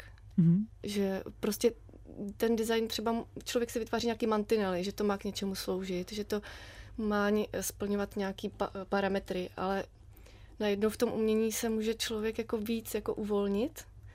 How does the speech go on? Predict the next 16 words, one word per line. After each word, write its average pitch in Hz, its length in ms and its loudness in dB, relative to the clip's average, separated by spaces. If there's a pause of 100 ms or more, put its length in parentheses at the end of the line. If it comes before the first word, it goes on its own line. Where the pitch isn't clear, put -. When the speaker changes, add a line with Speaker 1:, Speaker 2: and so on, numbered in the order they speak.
(500)
Speaker 2:
a 202 300 2
říct 202 200 -4
si, 214 460 0 (920)
„Hele, 202 300 0
nemá 202 260 2
to 208 160 0
žádný 190 340 0
parametry 185 600 -2 (240)
a 214 120 4
může 208 260 0
to 220 140 -2
být, 214 280 0 (120)
co 240 100 4
to 233 120 4
bude 214 180 4
chtít 208 440 -6